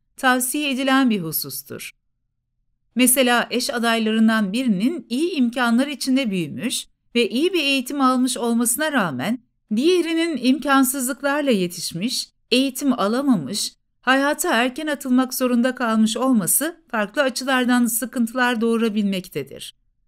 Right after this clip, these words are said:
Nitekim Peygamber Efendimizin halasının kızı Zeynep binti Cahş'la Zeyd bin Harise'nin evliliği Kur'an-ı Kerim'de bile konu edilmiştir.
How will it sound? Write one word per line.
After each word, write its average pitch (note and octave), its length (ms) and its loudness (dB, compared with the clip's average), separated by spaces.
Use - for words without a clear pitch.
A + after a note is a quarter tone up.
Nitekim D4 560 0
Peygamber A3+ 500 4
Efendimizin A3+ 800 4
halasının G#3+ 560 4
kızı G3+ 380 0
Zeynep G#3 460 0
binti G#3+ 320 0
Cahş'la G#3+ 640 0
Zeyd A3 400 -2
bin C4 100 4
Harise'nin A#3 720 2
evliliği F3 580 0
Kur'an-ı G#3 560 0
Kerim'de E3+ 480 -2
bile A#3 260 0
konu F#3+ 260 0
edilmiştir. B2+ 840 -6